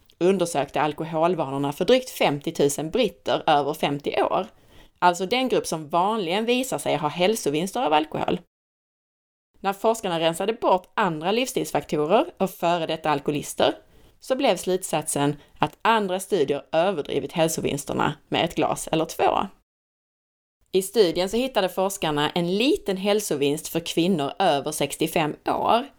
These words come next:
men säger att den slutsatsen är osäker och skulle kunna förklaras av andra faktorer än alkohol.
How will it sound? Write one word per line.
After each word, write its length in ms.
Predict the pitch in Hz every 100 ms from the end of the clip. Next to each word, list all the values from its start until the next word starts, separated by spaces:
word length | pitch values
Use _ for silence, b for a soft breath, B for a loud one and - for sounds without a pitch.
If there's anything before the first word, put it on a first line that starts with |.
| b b b
men 220 | b 180 190
säger 320 | 214 160 160
att 120 | 160
den 220 | 214 160
slutsatsen 600 | - 214 - 165 - 165
är 160 | 156 175
osäker 760 | 202 220 - - - 160 185 - _ -
och 120 | 175
skulle 400 | - 180 190 147
kunna 240 | 156 147
förklaras 500 | 143 160 160 139 147
av 120 | 151 -
andra 380 | 196 151 139 147
faktorer 540 | 156 - 143 151 151
än 160 | 151 -
alkohol. 680 | - - - - 165 -